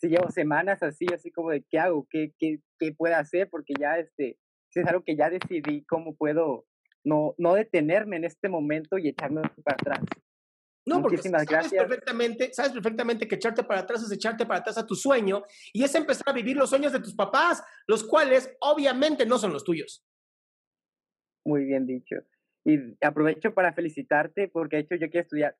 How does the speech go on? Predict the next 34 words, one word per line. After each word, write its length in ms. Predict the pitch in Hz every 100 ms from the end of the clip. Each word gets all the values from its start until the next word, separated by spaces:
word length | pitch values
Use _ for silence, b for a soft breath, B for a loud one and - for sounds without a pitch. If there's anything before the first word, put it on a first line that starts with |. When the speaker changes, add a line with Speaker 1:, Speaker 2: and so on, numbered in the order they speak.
| _
Speaker 1:
psicología, 580 | - 160 165 139 151 165
ellos 160 | 180
me 160 | 175 156
querían 280 | 143 147 160
en 100 | 160
ingeniería, 560 | 156 151 143 131 151
en 80 | 165
comercio, 400 | 156 143 151 165
cualquier 300 | 156 147 156
otra 180 | 175 165
cosa, 380 | 160 170 208 196 _ _ _
y 100 | 156
tú 100 | 156
eres 160 | 156 160
un 120 | 175
claro 400 | 165 160 160 175
ejemplo 420 | 175 170 165 185
de 120 | 185
que 100 | 165
se 140 | 156 131
pueden 380 | 123 143 156 160
lograr 380 | 127 131 139
muchas 360 | 143 139 165 151
cosas. 420 | - 151 156 190 - _ _ -
Te 140 | 165
conocí 500 | 165 160 151 185 202
en 200 | 170 165
TikTok, 580 | - 208 - - 190 208
una 200 | 170 208
plataforma 600 | 208 190 - - 165 185
que 180 | 202 151
yo 120 | 139
entré 300 | 165 170 180
para 440 | 180 208 185 143